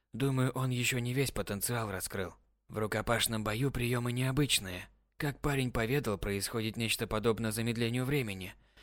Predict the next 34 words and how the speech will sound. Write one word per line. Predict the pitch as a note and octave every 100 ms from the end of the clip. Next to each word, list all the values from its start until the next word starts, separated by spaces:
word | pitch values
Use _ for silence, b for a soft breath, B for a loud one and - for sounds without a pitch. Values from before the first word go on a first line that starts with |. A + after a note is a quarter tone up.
| b
или | C3+ C#3
ускорению | C3+ - C3 C#3 A#2 G2 F#2+
его | G2 G#2+
восприятия. | A2 - C3 C3 A2 G2 F2+ - _ _ B B B
Последняя | A2 - A#2 G#2+ A2
драка | A2+ A2+ G#2+
в | -
клубе | C3 C3+ G#2+
показала, | A2+ A2 G#2 C#3+ A#2+
на | F#2+ F#2+
что | - G#2+
он | G#2+
способен, | G2+ A#2+ - C#3 G2+ F2 - _ B B -
а | D3
ведь | C3+ B2
ребята | A2+ A2 A2 A2+
были | A2+ B2
старше | - D3 A#2 G#2
его. | F#2+ F#2 - - _ _ _ _
В | F#2+
юношу | A2 A2+ A2+ - A2
заложено | G#2+ A2 A2+ A2
много, | A2+ C3 A2 F#2
в | E2+
том | A2 G2
числе | G#2+ - G#2+ G2+
его | G#2
странная, | G2+ A#2+ B2+ G2+ F2+ - b -
тайная | A#2 A2+ A#2+
память. | - A#2 F2 E2 - _ _ B B B
Она | C#3+ D3 C3+
иногда | B2+ A#2+ B2+
подбрасывает | B2 A#2 C3+ B2+ G#2+ G2 F#2+
знания, | A#2 G#2+ F#2+ F2